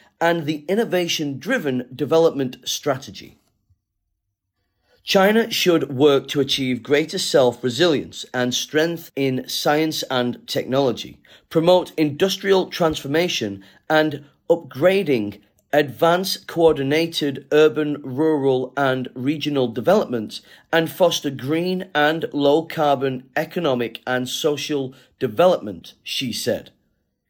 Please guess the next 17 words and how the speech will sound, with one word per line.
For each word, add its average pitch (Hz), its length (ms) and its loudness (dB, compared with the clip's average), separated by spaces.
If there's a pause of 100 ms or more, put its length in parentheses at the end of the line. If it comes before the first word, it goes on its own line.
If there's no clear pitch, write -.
(400)
Efforts 175 340 2
should - 280 2
be 175 120 -2
made 143 340 2
to 143 140 0
effectively 147 640 0 (100)
upgrade 127 600 2 (100)
and 135 360 0
appropriately 185 680 -2
expand 135 720 0
the 135 120 -4
economy, 127 540 -2 (760)
and 143 200 0
continuously 165 880 -4
increase 139 800 -4
the 139 100 -4
country's 139 520 -4